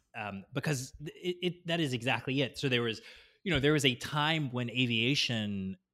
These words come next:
in the, you know, the sixties and, and early seventies had a culture that was really, um, you know, kind of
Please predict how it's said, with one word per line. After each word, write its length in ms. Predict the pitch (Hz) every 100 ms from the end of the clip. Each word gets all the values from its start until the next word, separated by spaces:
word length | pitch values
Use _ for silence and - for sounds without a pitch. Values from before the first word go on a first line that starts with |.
| -
in 180 | 127
the, 400 | 113 104 101 95 95
you 80 |
know, 220 | 104 82 - _
the 100 | 107
sixties 520 | 92 - - 127 110 101
and, 220 | 101 95 -
and 120 | 110
early 240 | 98 101 92
seventies 540 | - 156 139 104 95
had 220 | - 160
a 60 | 139
culture 360 | - 139 -
that 160 | 120 113
was 140 | 104
really, 540 | 98 113 120 117 107 101
um, 480 | 104 95 92 90 87 _ _ _ -
you 100 | 110
know, 300 | 95 90 87 -
kind 180 | 117 107
of 160 | 87